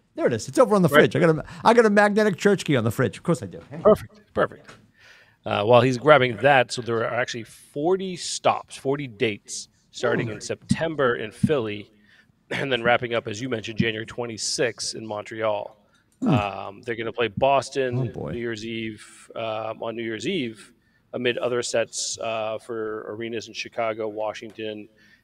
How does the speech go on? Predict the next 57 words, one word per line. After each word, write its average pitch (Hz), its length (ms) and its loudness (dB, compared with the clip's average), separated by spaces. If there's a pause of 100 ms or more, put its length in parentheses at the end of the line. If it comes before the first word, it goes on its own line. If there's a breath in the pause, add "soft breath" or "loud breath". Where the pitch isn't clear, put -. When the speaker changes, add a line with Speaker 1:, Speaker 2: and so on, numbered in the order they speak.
Speaker 2:
Atlanta, 110 720 0
Seattle, 110 680 -2
Los 104 260 -4
Angeles, 110 540 -6
Phoenix, 123 380 2
Speaker 1:
Mm-hmm. 202 80 2
Speaker 2:
Nashville, 107 320 -4
New 110 120 -12
York, 107 280 -8
and - 80 -18
others. - 380 -10 (580)
Um, 104 520 -4 (140)
actually, 156 240 4
no, 240 100 10
so 156 120 4
Boston, 127 600 4 (100)
they're 139 100 4
gonna 165 120 2
be 156 100 8
in 113 120 4
Boston. 123 460 8
Not, 143 160 6 (180)
uh, 147 160 10
when 165 220 4
you 208 80 2
said 220 140 8
the 147 60 2
Garden, 131 380 6
for - 80 2
some 135 140 -2
reason 127 240 -2
I 117 80 2
thought 101 180 2
Madison 107 320 -4
Square 101 600 -2
Garden. 117 300 2
Speaker 1:
No, 147 280 8
Speaker 2:
Because 156 140 8
I 127 40 10
Speaker 1:
no, 127 80 12
Speaker 2:
was 120 100 6
Speaker 1:
no. 117 60 4
Speaker 2:
thinking 131 320 0
New 139 120 4
Year's 131 340 2
Eve, 123 240 6
and 117 80 2
I, 117 60 4
I 131 280 -2
was 110 100 -6
thinking 113 200 -6
New 113 80 -4
York 110 400 -4
as 110 80 -10
I 104 60 -4
knocked 104 220 -12
my 107 60 -18